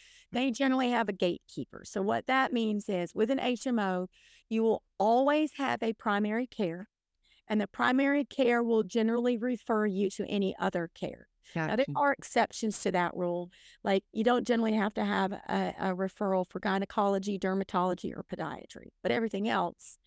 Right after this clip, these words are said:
Speaker 1: if, but I always say, I have never woken up one morning and said, "Gee, I think I'll go to a neurologist."
Speaker 2: <laughs>
Speaker 1: I'm okay with
Speaker 2: Right.
Speaker 1: my primary care telling me where to go,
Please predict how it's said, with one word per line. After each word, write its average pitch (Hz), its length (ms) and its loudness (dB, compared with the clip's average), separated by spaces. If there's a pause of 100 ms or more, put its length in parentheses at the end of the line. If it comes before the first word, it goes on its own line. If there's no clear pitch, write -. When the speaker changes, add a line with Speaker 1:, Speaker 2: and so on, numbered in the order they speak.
(440)
Speaker 1:
if, 220 160 0 (420)
but 202 200 0
I 302 220 2
always 254 360 0
say, - 320 -2
I 311 120 0
have 285 180 0
never 208 280 -2
woken 180 360 -2
up 175 180 -2
one 196 180 -2
morning 180 320 -2
and 180 80 -4
said, 180 280 -4 (280)
"Gee, 403 200 2
I - 20 2
think 320 240 0
I'll 285 80 2
go 262 140 2
to 254 80 0
a 233 80 0
neurologist." 196 800 -4 (380)
Speaker 2:
<laughs> - 360 -8
Speaker 1:
I'm 359 160 4
okay 285 640 2
with 277 100 0
Speaker 2:
Right. 240 300 2
Speaker 1:
my 226 80 0
primary 233 380 -2 (100)
care 208 280 2
telling 202 300 -2
me 185 120 -2
where 175 160 -2
to 170 80 -4
go, 165 400 -2